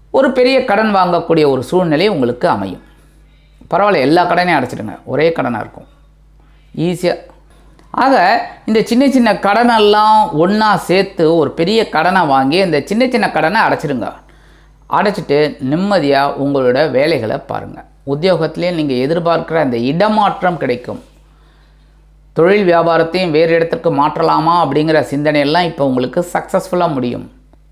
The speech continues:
வெளியூர் அல்லது வெளிநாட்டு பயணங்கள் உங்களுக்கு அருமையான ஒரு ஏற்றத்தை கொடுக்கும். இப்ப ரொம்ப நாளா வீடு மாத்தணும்னு நினைச்சிட்டு இருக்கிறவங்கெல்லாம் தாராளமா மாத்தலாம்.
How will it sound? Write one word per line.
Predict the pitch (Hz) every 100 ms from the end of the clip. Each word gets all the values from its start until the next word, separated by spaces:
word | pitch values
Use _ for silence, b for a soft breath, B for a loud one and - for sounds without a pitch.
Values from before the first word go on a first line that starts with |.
| _ -
வெளியூர் | 165 220 262 247
அல்லது | 226 208
வெளிநாட்டு | 180 196 226 196 196
பயணங்கள் | 185 175 190
உங்களுக்கு | 196 165 160 160
அருமையான | 175 147 170 180 208 202
ஒரு | 160
ஏற்றத்தை | 135 185 190 202 175 -
கொடுக்கும். | 123 117 110 - b b b b -
இப்ப | 165
ரொம்ப | 185 196
நாளா | 214 247 269
வீடு | 202 208 233
மாத்தணும்னு | 202 202 208 214 214
நினைச்சிட்டு | 190 190 180
இருக்கிறவங்கெல்லாம் | 180 180 170 170 196 190
தாராளமா | 175 170 185 190 202 196
மாத்தலாம். | 151 147 147 104